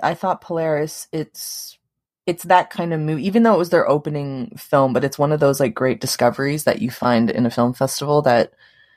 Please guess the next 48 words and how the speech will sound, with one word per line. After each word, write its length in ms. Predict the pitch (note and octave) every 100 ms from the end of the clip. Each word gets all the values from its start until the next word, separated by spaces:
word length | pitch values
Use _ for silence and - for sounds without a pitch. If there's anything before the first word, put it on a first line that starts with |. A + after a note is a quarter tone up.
| _ _ _ - E3+
I 40 |
mean, 180 | C3 A2+
guarantee, 340 | C#3+ C3 C3
like, 280 | C#3 C3 B2+
I 80 | C#3+
don't 140 | A#2+
know 100 | B2
if 120 | B2
it 80 | A#2+
would 120 | B2
have 140 | C3 -
come 160 | B2+
across 320 | B2+ - A#2 B2
our 80 |
tables 640 | A#2+ A#2+ A#2 A#2+ B2 - -
otherwise. 720 | C#3 B2+ C3 C#3+ E3+ G#3+ - - -
Um, 520 | B2+ B2+ C3 B2+ - _ _ _ _ D3+ -
but 320 | D3+ C#3 - _ _ _ _ -
it's, 600 | E3+ - - - - - _ -
I 120 | E3+
love 400 | F3+ F3 F#3 F3
the, 400 | E3+ D#3 D3+ D3
uh, 300 | C#3 C3+ C3
the 140 | B2 C3+
no, 840 | C#3 C#3 C3+ C3+ C3+ C3+ C3 - A3
no 220 | C#3 C3+
dialogue, 500 | C3 B2 B2 C3+ D#3 -
or 220 | C#3+ C#3 - - -
I 40 |
shouldn't 200 | - D3+
say 100 | C3
no 180 | B2 G#2
dialogue, 460 | B1 G1+ A#1 D2 - _ - - - -
'cause 120 | D3
there 140 | E3+
is 140 | F3 -
some 200 | D#3 D3+
dialogue 480 | C#3+ C#3 C3+ C3+
in 100 | C3
it 100 | B2+
and 100 | -
they 80 | C3
do 160 | C3+ D3
communicate 500 | - C#3 C#3 - -
with 180 | C#3+ C3
one 160 | B2+
another, 420 | B2+ B2 B2 B2 -
but, 260 | B2+ A#2